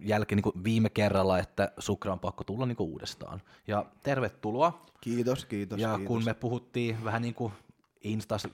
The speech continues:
Speaker 1: viime viikolla, sä sanoit, että kyllä sulla on joku ässi niinku hihasta niinku myöskin niinku tän jaksolle. Et ehkä se oli se alku nyt sitten, se koira juttu, vai mitä se nyt sitten, oliko se, se joko se ässi vai tuleeko se joka, jotain lisää, saa nyt kattoo.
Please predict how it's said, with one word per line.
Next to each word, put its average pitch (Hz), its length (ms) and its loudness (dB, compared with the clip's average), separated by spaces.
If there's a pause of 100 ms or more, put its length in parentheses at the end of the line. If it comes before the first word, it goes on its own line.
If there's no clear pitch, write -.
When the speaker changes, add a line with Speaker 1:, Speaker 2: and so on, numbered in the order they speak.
(100)
Speaker 1:
viime 107 340 0
viikolla, 104 400 -2
sä 101 80 -6
sanoit, 104 280 -6
että 98 280 -6 (680)
kyllä 104 160 -6
sulla 117 240 -2
on 113 60 2
joku 107 140 -2
ässi 104 420 2
niinku 101 260 0 (360)
hihasta 107 360 8
niinku 107 200 6
myöskin 104 380 6
niinku 107 180 4
tän 120 220 6
jaksolle. 98 460 4
Et - 280 -8
ehkä - 240 -4
se - 80 2
oli 117 100 6
se 113 140 6
alku 131 400 12
nyt 117 120 10
sitten, 110 400 4
se 104 120 2
koira 110 320 8
juttu, 107 460 12
vai 113 200 12
mitä 117 240 8
se 120 120 8
nyt 117 160 8
sitten, - 320 2
oliko 117 180 2
se, 120 80 0
se 123 120 8
joko 117 240 8
se 123 120 8
ässi 113 380 8
vai 110 120 12 (340)
tuleeko 113 260 10
se 147 60 6
joka, 165 360 8
jotain 147 320 10
lisää, 110 380 6
saa 107 220 8
nyt 110 140 4
kattoo. 110 580 4